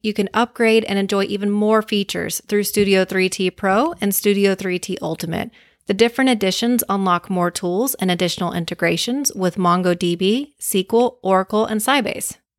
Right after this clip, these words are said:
You can start today by downloading Studio three T Free, which also includes a thirty-day free trial of all the features of Studio three T Ultimate, so you can try out some of the enterprise features as well.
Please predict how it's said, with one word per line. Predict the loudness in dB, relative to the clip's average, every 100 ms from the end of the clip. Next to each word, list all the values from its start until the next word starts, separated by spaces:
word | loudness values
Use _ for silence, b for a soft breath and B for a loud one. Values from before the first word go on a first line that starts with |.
| _
You | -2 0
can | 2
start | 2 2
today | 2 0 0 0 -6 -2
by | 2 4
downloading | 4 4 4 2 0
Studio | 0 2 4 2
three | 0 -2
T | 0 -4
Free, | -2 -2 -2 -2 _ b b
which | -2 -2
also | 0 0 2 2
includes | 2 -2 0 0 -2
a | -6
thirty-day | -2 0 0 2 0
free | 0 -2 -2
trial | -2 0 2 0
of | -2
all | 0 2
the | 0
features | -2 -4 -4 -4 -6 -6
of | -6 -4
Studio | -2 0 0
three | -2 -6
T | -4 -6
Ultimate, | -6 -6 -6 -4 -4 -8 B B B
so | -2
you | -2 0
can | 0
try | 2 2
out | 4 4 2
some | -2
of | -2
the | 0
enterprise | -2 0 0 -2
features | -2 -4 -4 -6
as | -6 -2
well. | 0 0 -4